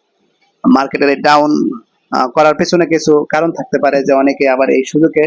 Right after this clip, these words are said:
শেয়ারগুলো হাতিয়ে নিচ্ছেন, পরবর্তীতে তারা আবার মার্কেট যখন বাড়বে তখন তা বিক্রি করে আবার বড় ধরনের প্রফিট তারা টেক করে নিতে পারে। তো যাই হোক, এক্ষেত্রে আমি মনে করি তাই, আহ, ইনভেস্টরদের বুঝে শুনে, উম, বাই সেল করা।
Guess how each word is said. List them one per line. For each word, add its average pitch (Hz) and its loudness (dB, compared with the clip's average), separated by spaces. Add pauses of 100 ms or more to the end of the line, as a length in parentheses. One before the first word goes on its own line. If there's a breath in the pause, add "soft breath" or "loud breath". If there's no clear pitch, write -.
(140)
শেয়ারগুলো 131 -2
হাতিয়ে 131 -2
নিচ্ছেন, 151 -2
পরবর্তীতে 143 -2
তারা 123 0
আবার 123 0
মার্কেট 123 -2 (380 loud breath)
যখন 127 -4 (100)
বাড়বে 139 0
তখন 131 -4
তা 127 -2
বিক্রি 139 0
করে 131 0
আবার 131 0 (280)
বড় 139 2
ধরনের 135 0
প্রফিট 131 -2
তারা 131 -2 (480)
টেক 147 0
করে 135 0
নিতে 135 0
পারে। 123 -2 (540 loud breath)
তো - -2
যাই 190 2
হোক, 185 0
এক্ষেত্রে 175 -2
আমি 170 0
মনে 175 0
করি 170 0
তাই, 151 0 (440)
আহ, 131 0
ইনভেস্টরদের 147 0
বুঝে 147 0
শুনে, 135 0
উম, 131 0
বাই 135 0
সেল 123 -4
করা। 123 -2